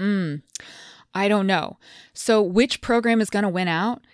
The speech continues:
It depends on the day. It depends on who's triggering you. It depends on how triggering it actually is. And it depends on how many times you went to that hypnotherapist to install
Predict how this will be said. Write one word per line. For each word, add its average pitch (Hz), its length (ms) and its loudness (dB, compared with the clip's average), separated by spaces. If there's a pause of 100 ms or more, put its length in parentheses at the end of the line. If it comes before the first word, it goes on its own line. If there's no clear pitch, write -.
(120)
It 202 140 2
depends 196 480 -4
on 220 140 2
the 226 80 0
day. 175 460 -2
It 180 100 -14
depends 190 480 -4
on 208 180 0
who's 220 260 -2
triggering 175 460 -6
you. 165 240 -4
It - 80 -12
depends 190 460 -6
on 202 100 0
how 185 160 -6
triggering 170 480 -6
it 156 80 -6
actually 151 460 -6
is. - 180 -8 (320)
And 196 140 0
it 196 100 0
depends 196 460 -2
on 185 140 0
how 185 200 -6
many 185 160 -4
times 165 260 -6
you 160 60 -8
went 160 120 -8
to 165 60 -6
that 151 140 -4
hypnotherapist 160 800 -4 (280)
to 165 320 -4 (120)
install 170 960 -2